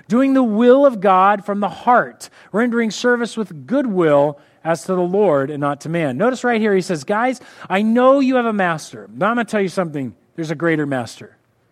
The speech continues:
His name is Jesus. And you need to have a heart condition that serves Jesus, that serves your master above. And when you do that, it'll line everything else up.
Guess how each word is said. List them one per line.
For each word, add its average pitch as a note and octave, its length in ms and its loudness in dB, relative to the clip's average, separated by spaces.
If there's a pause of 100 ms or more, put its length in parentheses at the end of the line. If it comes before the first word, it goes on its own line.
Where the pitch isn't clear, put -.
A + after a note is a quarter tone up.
(840)
His E3+ 160 -6
name E3+ 160 -4
is E3 160 -6
Jesus. G3+ 580 -6 (1000)
And G3 140 0
you B3 100 4
need C4 120 2
to G#3+ 100 0
have G#3+ 240 2
a F#3+ 80 2
heart G#3+ 460 4
condition F#3 560 -2 (220)
that A3 180 -2
serves C4+ 640 2 (160)
Jesus, G3 460 -2
that F#3 140 -6
serves B3+ 540 0
your A3+ 80 -2
master A3 420 0
above. F#3+ 300 4
And E3+ 100 -2
when B3+ 120 0
you D#4 120 2
do C4+ 280 0
that, D4 260 2
it'll G3+ 140 0
line G3 240 2
everything F#3+ 340 -4
else F3+ 220 -2
up. F3+ 280 2